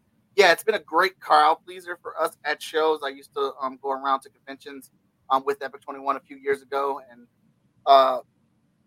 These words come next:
kids really enjoy it. I've, I've, it's a great, uh, icebreaker to have people over at the table to get them over to talk and stuff and like that, you know, and kind of, uh, uh, you know, open up,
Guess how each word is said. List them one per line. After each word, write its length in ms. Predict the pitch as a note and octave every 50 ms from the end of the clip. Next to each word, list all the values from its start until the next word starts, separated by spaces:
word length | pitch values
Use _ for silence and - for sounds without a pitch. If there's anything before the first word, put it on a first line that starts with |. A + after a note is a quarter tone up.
| _ _ _
kids 300 | - G3 F#3 F3+ - D#3+
really 200 | E3+ E3 E3 E3
enjoy 340 | E3 D#3 D3+ D#3+ D#3+ D#3+
it. 140 | D#3 C#3+ - _
I've, 160 | - C#3+ C#3 C3+ - C#3+
I've, 120 | D3 D3 - C#3+ C#3
it's 120 | C#3+ C3+ D3
a 60 | C3
great, 320 | - - D3+ D#3 D#3 - - -
uh, 400 | C3+ C3+ C3+ C3 B2+ B2+ B2+ A#2+ - _ _ _
icebreaker 640 | D#3 D#3+ D#3 - - _ D#3+ D#3+ D#3+ - D#3 D#3 D3+ - -
to 60 | D3
have 180 | C#3 C#3 C#3
people 240 | - D3+ C#3 C#3 C#3
over 140 | C#3 C3 C3+
at 80 | B2+ -
the 80 | _ _
table 420 | - - F3+ F3+ F3+ E3+ E3+ E3
to 80 | D3+ C3+
get 180 | B2+ C3+ -
them 140 | - C3 C3
over 220 | C3+ C3 - C3
to 200 | _ _ _ -
talk 220 | E3+ E3+ E3+ E3 -
and 80 | _ _
stuff 280 | - - D#3+ D#3 D#3 -
and 80 | D3+
like 160 | C3+ C3 B2 -
that, 140 | C3 A#2+ - C3
you 100 | C3 C3
know, 60 | B2+
and 300 | B2+ B2 _ _ _ _ -
kind 120 | C#3 C3+
of, 140 | C3 B2+ C3
uh, 160 | B2+ B2 B2 - _ _ _ _ _ _ _ -
uh, 260 | C#3+ C#3+ C#3 C3 B2 A#2 -
you 60 | _ C#3
know, 140 | C3 - _ -
open 260 | F3+ D#3+ - D#3+ D3+
up, 220 | D#3+ F3 - -